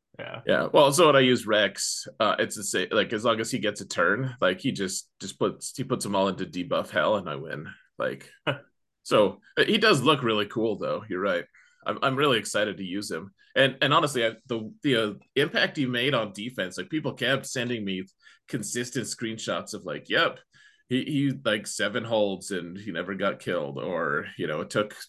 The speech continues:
Speaker 2: people several kill, like, several attempts to kill his team. Um, yeah, he, he's, he's legitimate. I'm, I'm very interested to see him with Phoenix, though.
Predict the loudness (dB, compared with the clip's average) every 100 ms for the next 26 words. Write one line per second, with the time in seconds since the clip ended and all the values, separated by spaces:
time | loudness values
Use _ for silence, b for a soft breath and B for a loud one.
0 | -4 -2 0 0 2 2 2 0 0 0
1 | 0 -2 -2 0 2 2 2 2 0 -2
2 | -6 -2 -2 -4 -8 -6 -4 -4 -8 _
3 | B B B B 2 2 0 -4 _ _
4 | _ _ _ 0 0 0 -4 -6 -8 -12
5 | -8 -4 -4 0 0 0 -2 -2 -2 0
6 | 0 2 4 6 6 2 -6 -8 -2 0
7 | 0 -2 -4 -6 -6 -6 -4 -4 -4